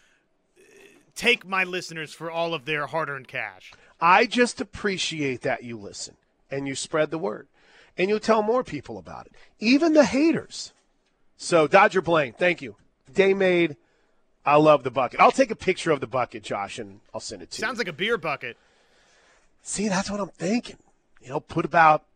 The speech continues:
Speaker 2: six tall boys in there, dump a little ice in it.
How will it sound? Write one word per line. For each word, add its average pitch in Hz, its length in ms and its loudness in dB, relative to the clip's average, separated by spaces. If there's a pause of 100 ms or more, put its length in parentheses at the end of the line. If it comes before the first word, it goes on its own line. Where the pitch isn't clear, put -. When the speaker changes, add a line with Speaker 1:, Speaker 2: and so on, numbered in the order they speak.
Speaker 2:
six - 300 -8
tall 147 240 -2
boys 185 360 2
in 196 160 0
there, 202 300 0
dump 151 320 -4
a 160 40 0
little 165 220 2
ice 139 380 0
in 202 120 0
it. 214 200 0